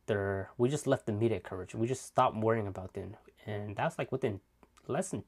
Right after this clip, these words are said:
two months, I think. Everyone was watching them for two months or one month or so.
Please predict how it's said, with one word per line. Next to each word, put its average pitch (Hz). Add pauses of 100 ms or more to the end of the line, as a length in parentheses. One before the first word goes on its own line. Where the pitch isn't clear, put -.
two 156
months, 127
I -
think. - (640)
Everyone 180
was 110
watching 104
them 110
for -
two 147
months 127
or 98
one 120
month 110
or 98
so. 104